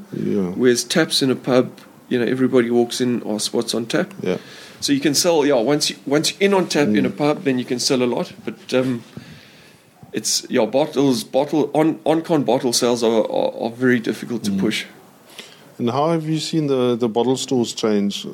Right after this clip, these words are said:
Speaker 1: in the last five years? I mean, can you see?
Speaker 2: Yeah, listings are a lot tougher. I mean,
Speaker 1: Yeah.
Speaker 2: bottle store owners are, are getting tired of dealing with off stock. They're getting tired of listing new products.
Speaker 1: And have you got problem with off stock?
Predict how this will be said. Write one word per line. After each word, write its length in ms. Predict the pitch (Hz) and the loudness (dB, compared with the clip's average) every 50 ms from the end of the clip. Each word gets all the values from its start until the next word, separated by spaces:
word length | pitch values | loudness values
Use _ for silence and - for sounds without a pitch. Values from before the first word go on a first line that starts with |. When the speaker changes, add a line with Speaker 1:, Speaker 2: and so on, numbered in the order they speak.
| - - - - - - - - - - - | -14 -18 -20 -20 -20 -20 -18 -18 -16 -14 -12
Speaker 1:
in 140 | 92 113 113 | -8 -4 -2
the 100 | 107 107 | 0 0
last 380 | 101 98 98 98 92 - - - | 2 4 4 4 2 0 -8 -10
five 640 | - - - - - - - - 107 90 85 85 90 | -12 -18 -18 -18 -18 -16 -4 2 2 4 4 4 2
years? 320 | 90 87 82 82 - - - - - - - - | 2 2 2 0 -2 -10 -18 -20 -20 -18 -16 -14
I 280 | - - - - - 113 | -14 -14 -16 -12 -4 0
mean, 140 | 107 104 104 | 2 2 2
can 180 | - - 117 113 | 4 4 4 6
you 100 | 110 110 | 6 4
see? 640 | - - - 151 156 165 165 160 147 113 95 - - - - - - - - | 2 0 0 2 4 4 4 4 2 0 -2 -4 -8 -10 -14 -16 -20 -20 -10
Speaker 2:
Yeah, 460 | - 123 135 135 143 151 165 185 190 | -6 -4 -2 0 0 0 2 2 2
listings 560 | 151 123 123 151 - - - 196 185 180 151 | 0 2 0 0 -2 -2 -2 0 0 0 0
are 380 | 151 143 139 139 131 127 131 127 | 0 0 2 2 2 2 2 2
a 40 | 120 | 2
lot 240 | 123 120 120 - - | 0 0 -2 0 0
tougher. 440 | 151 147 151 - 196 196 208 202 147 135 - - | 0 0 0 0 0 0 0 0 -2 -6 -10 -6
I 60 | - 117 | -2 0
mean, 160 | 107 110 123 | 0 0 0
Speaker 1:
Yeah. 40 | 156 | 0
Speaker 2:
bottle 260 | - 123 143 147 139 | -2 0 0 0 -2
store 300 | 143 - 147 139 117 92 | -2 -2 -2 0 0 2
owners 360 | 123 135 147 147 143 127 120 | 0 0 2 0 0 0 0
are, 480 | 117 120 117 117 123 120 110 110 92 - | 0 0 2 2 2 0 0 -2 -4 -4
are 80 | 113 113 | -6 -4
getting 260 | 113 123 123 123 113 | -4 -4 -4 -4 -4
tired 300 | - 131 123 127 127 120 | -4 -2 0 0 0 0
of 100 | 113 113 | -2 -2
dealing 260 | 120 127 123 123 117 | -2 -2 0 0 -2
with 220 | 113 110 - - - - | -2 -4 -6 -8 -4 -4
off 160 | 127 113 - | -4 -2 -2
stock. 480 | - - - 156 170 185 - - - - - - - - - - - - - - - | -2 -2 0 -2 -4 -4 -8 -12 -20 -20 -20 -20 -20 -20 -20 -20 -20 -20 -20 -18 -6
They're 120 | - 123 | -4 -2
getting 240 | 117 131 123 127 117 | 0 0 0 0 0
tired 260 | 113 139 135 135 131 | 0 2 4 4 4
of 100 | 127 113 | 4 2
listing 340 | 120 120 120 - - 127 123 | 0 0 -2 -2 -4 -6 -4
new 120 | 123 120 110 | -2 -2 -4
products. 640 | - - 135 139 160 147 147 - - - - - - | -2 -2 0 2 0 0 0 0 -2 -2 -2 -6 -4
Speaker 1:
And 100 | 127 117 | -2 2
have 120 | 117 110 110 | 2 2 2
you 100 | 113 110 | 2 2
got 200 | 123 120 110 - | 2 0 0 0
problem 320 | - 127 120 117 117 110 | 0 0 0 2 0 0
with 120 | 110 107 107 | 0 -2 -2
off 180 | 101 104 107 | -4 -6 -6
stock? 320 | - - - - - - | -6 -2 -2 -2 -2 -2